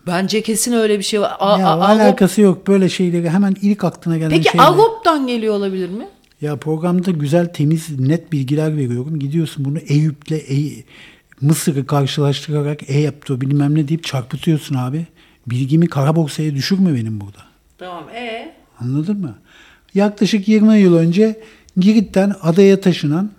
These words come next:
Speaker 2: ve adanın tek radyo istasyonu sahibi
Speaker 1: Aha.
Speaker 2: olan Gavda F M'in sahibi Vasilis Sunaras,
Speaker 1: Gavda F M.
Speaker 2: Gavda'nın sunduğu özgürlüğü başka hiçbir adada bulamazsın diyor.
Speaker 1: Doğru.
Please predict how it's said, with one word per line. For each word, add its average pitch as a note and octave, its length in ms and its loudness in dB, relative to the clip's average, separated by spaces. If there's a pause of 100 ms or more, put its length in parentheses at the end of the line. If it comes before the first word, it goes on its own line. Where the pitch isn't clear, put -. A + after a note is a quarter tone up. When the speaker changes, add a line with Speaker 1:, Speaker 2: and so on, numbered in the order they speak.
(220)
Speaker 2:
ve F3+ 120 -4
adanın G#3 360 4
tek A#3 280 0
radyo G3+ 340 2
istasyonu E3 640 -2
sahibi D#3 320 -4
Speaker 1:
Aha. F3 180 0
Speaker 2:
olan E3+ 380 -2
Gavda F#3 340 2 (160)
F D#3 140 -4
M'in G3 260 0 (680)
sahibi D#3 540 -2
Vasilis F3 500 0
Sunaras, F3 760 -2
Speaker 1:
Gavda E3+ 400 -12
F F#3+ 60 -12 (480)
M. D3+ 60 0
Speaker 2:
Gavda'nın F#3+ 520 6
sunduğu F3 420 0
özgürlüğü D#3+ 600 0
başka E3 380 -4
hiçbir G3 420 -4
adada D3+ 380 -4
bulamazsın C#3 640 -4
diyor. G2 200 -18 (340)
Speaker 1:
Doğru. E3+ 260 -12